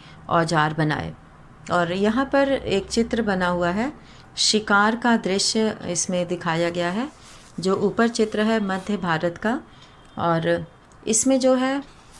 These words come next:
ये इस चित्र में, अ, ये दिखाया गया है कि किस तरह से, अ, यहाँ पर, अ, अपना शिकार करने के लिए जो है इस्तेमाल कर रहे हैं शस्त्र का,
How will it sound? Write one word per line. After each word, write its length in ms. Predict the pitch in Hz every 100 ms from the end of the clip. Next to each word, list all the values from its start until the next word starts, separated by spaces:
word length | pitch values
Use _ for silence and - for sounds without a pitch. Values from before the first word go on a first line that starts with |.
| 226
ये 380 | 185 180 175 175
इस 340 | 175 - 220 -
चित्र 300 | 220 208 220
में, 220 | 233 311 - - - -
अ, 40 | 180
ये 280 | 185 196 185
दिखाया 480 | 180 190 185 214
गया 220 | 233 185 175
है 160 | 214
कि 160 | 220 233
किस 300 | 233 233 -
तरह 200 | 175 175
से, 280 | - 240 - - - - -
अ, 40 | 175
यहाँ 420 | 180 180 175 165 220
पर, 180 | 285 285 - - - 170
अ, 220 | 170 175 - - - - - - - - - - - - - - - - - - - -
अपना 320 | - 185 190 196
शिकार 480 | - 202 196 214
करने 300 | 226 185 180
के 180 | 180 175
लिए 320 | 170 202 294 - - - - 175
जो 160 | 185
है 340 | 185 170 165 - - - - - - - - - -
इस्तेमाल 520 | - - 185 180 185 196
कर 180 | 202
रहे 220 | 196 202 208
हैं 220 | 262 - - - - - - -
शस्त्र 460 | - 175 - 190
का, 280 | 196 208 240